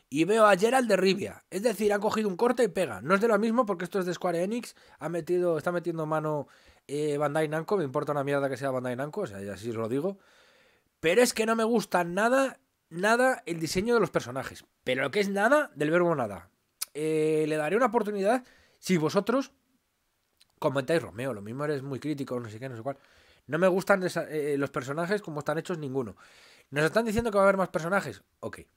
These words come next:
vale. A lo mejor hay que calmarse un poco. Lo que pasa es que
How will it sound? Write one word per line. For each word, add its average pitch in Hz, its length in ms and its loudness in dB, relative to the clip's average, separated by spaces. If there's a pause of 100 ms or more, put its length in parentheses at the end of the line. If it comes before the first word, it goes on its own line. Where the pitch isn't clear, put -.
vale. 104 280 -10 (120)
A 113 120 -6
lo 113 60 -4
mejor 170 460 2 (400)
hay 135 180 -2
que 131 300 0
calmarse 131 340 -2
un 120 120 -8
poco. 160 240 0
Lo 131 80 0
que 113 80 -6
pasa 135 220 -6
es 135 40 -8
que 120 300 -2